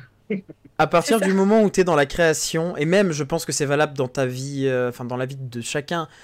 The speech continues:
Speaker 1: il faut pas, euh, avoir peur de se planter et de faire une erreur, et, et il faut,
Speaker 2: Ouais,
Speaker 1: euh,
Speaker 2: ouais, c'est ça.
Speaker 1: accepter. Et tout le monde, et tu vois même tous les artistes, tous les, que ce soit des, des, des grands réalisateurs, des grands acteurs, euh, des grands scénaristes ou autres,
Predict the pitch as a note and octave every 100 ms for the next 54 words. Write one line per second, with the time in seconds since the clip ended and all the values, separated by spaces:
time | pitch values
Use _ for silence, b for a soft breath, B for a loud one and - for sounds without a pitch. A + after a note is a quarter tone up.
0 | B B B B _ - C#3 - E3+ -
1 | F#3+ G3 G3 E3+ D#3 C#3 C#3+ D3+ C#3 -
2 | F3 D#3 C3 B2+ - - C3 B2 _ E3
3 | E3 D#3+ F3 G3 D#3+ B2 - E3 D3 A#2+
4 | C3 C#3+ D3 G#3 C#3+ G#2+ A2 A#2 A#2 A#2
5 | G2 A#2+ A#2+ - E3 D#3+ C3+ B2 E3 -
6 | D#3+ D#3+ - F3 F3 A#3+ A3+ B B B
7 | B2+ B2+ - G#3+ G3+ A3+ A#3 F3 A#2+ C3+
8 | C#3+ E3+ F3 C#3 C3+ - D#3 D3 D#3+ -
9 | A3 G3+ - C3+ D3 C#3+ C3+ C3 B -
10 | C3+ D3+ C#3 C3 C3 B2+ B2 C3 D#3 D#3+
11 | D#3 D3+ D#3 D3+ F3 C#3+ C3 C3+ D#3 D#3+
12 | D#3 - E3 D#3 C#3 A#2+ B B - C3+
13 | C#3 D3+ C#3 D3+ - - G#3+ A3 -